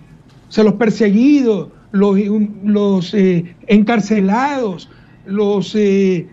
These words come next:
agredidos, hemos sido nosotros, porque hemos sido la única verdadera oposición al gobierno de Moreno y al gobierno de Lazo, que nadie se engañe. Pachacuti pactó con Lazo. Nosotros hablábamos claramente con Lazo en función del país. Nos traicionó y pactó con Yori, pero incondicionalmente,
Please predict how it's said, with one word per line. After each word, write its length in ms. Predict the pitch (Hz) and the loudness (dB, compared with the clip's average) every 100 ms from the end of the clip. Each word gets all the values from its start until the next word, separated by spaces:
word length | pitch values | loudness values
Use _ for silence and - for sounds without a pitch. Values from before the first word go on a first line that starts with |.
| _ _ - - - - - - _ - | _ _ -20 -20 -20 -20 -20 -20 _ -4
agredidos, 680 | 202 190 202 269 254 226 - | 0 2 2 2 2 -2 -4
hemos 220 | 277 285 | -6 -2
sido 180 | 233 277 | 0 0
nosotros, 560 | 247 196 - 233 208 165 | 0 -2 0 -2 0 -4
porque 120 | 160 | 0
hemos 140 | 202 185 | 0 0
sido 140 | 214 | 0
la 100 | 185 | 2
única 460 | 190 220 202 180 - - - - | 2 2 0 -4 -8 -14 -18 -4
verdadera 320 | 156 165 196 | 0 2 2
oposición 680 | 190 175 151 - 202 160 - - - | 0 -4 -4 0 2 2 -4 -18 -10
al 160 | - 143 | -4 2
gobierno 300 | 165 202 208 | 2 4 4
de 60 | |
Moreno 360 | 180 196 247 240 | 2 2 0 -2
y 60 | 196 | -2
al 80 | |
gobierno 240 | 160 175 180 | -2 -2 0
de 60 | |
Lazo, 280 | 170 180 151 | 0 -2 -6
que 100 | 147 | -2
nadie 160 | 156 190 | 0 0
se 120 | 175 | 0
engañe. 400 | 151 170 170 127 | -2 0 -2 -4
Pachacuti 460 | 131 139 143 185 175 | -8 -6 -2 0 0
pactó 540 | 160 - - 185 - - - - | -2 -6 -2 -2 -2 -12 -20 -6
con 220 | 139 147 | 0 2
Lazo. 340 | 180 160 - - | 2 -2 -8 -2
Nosotros 360 | 170 190 247 - - | -2 0 -2 -4 -6
hablábamos 540 | 160 254 359 320 175 | -2 0 0 -2 -4
claramente 460 | 208 190 185 170 175 | -4 -6 -6 -8 -10
con 180 | 165 | -8
Lazo 300 | 165 151 160 - - | -8 -8 -12 -18 -6
en 120 | 180 | -2
función 260 | 170 175 190 | 0 0 0
del 140 | 180 | 0
país. 240 | 170 160 123 - _ - | -2 -6 -6 -16 _ -2
Nos 160 | 190 190 | 0 2
traicionó 440 | 202 196 202 285 | 0 0 0 0
y 20 | |
pactó 340 | 311 226 170 247 | -2 -4 -4 -4
con 220 | 240 208 202 | -4 -4 -2
Yori, 260 | 247 262 | -2 0
pero 240 | 202 196 175 | -2 -2 0
incondicionalmente, 920 | 175 185 175 170 180 214 330 - | 2 2 0 0 2 2 0 -4